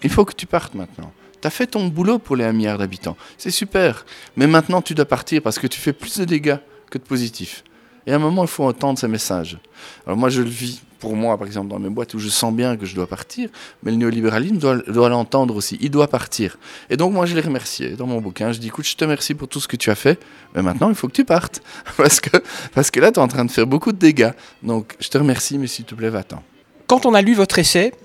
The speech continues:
Speaker 2: euh, comment le mettre en pratique aussi ? Parce que lire votre essai, c'est très bien. Euh, quels sont les pas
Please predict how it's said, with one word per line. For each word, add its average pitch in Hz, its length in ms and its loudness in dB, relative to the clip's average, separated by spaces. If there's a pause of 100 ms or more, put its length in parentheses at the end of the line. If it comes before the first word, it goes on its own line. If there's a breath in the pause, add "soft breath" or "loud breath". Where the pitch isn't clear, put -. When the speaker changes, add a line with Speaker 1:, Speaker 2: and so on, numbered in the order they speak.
Speaker 2:
euh, 143 920 2 (160)
comment 226 640 6 (460)
le 190 140 6
mettre 214 220 2
en 185 60 6
pratique - 460 2
aussi ? 190 240 2
Parce 135 160 -2
que - 80 2 (240 loud breath)
lire 185 240 4
votre 175 240 0
essai, 180 180 0
c'est 175 140 -2
très - 180 -4
bien. 196 380 -2 (380 loud breath)
Euh, 151 180 4
quels 190 240 0
sont 214 220 -2
les 156 100 0
pas 277 300 -2